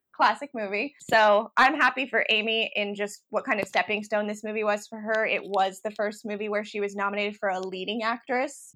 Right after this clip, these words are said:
'cause she's only ever been given supporting noms. And I think that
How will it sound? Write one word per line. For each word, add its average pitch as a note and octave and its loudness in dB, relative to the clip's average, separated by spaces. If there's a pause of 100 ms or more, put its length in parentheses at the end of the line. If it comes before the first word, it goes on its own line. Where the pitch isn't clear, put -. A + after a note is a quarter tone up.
'cause A3 -8
she's F#3+ -8
only G#3+ 0
ever G#3 0
been G#3 -6
given G#3 -4
supporting G#3+ -4
noms. G3+ -2
And F#3+ -2
I F#3 0
think F#3+ -6
that E3+ 0